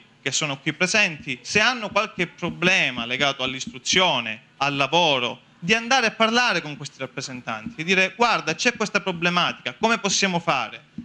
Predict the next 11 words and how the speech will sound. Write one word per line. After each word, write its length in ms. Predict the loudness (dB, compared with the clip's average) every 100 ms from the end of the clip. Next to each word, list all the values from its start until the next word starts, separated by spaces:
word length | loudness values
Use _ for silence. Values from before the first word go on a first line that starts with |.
| 2
Vogliamo 580 | 4 4 4 4 2
risolverla 640 | 0 2 4 4 2 0 0
insieme?" 680 | 0 0 2 0 -6 -16 -20 -20 _ -18 -18 _ _ -14 -14 -4
Questi, 520 | 0 0 0 0 0 0
permettetemi, 880 | -2 0 0 0 0 -2 -2 -4 -4
lo 120 | -2
dico 200 | 0 -2
con 140 | -4 -8
un 180 | -10 -2
po' 140 | -2
di, 360 | 0 2 0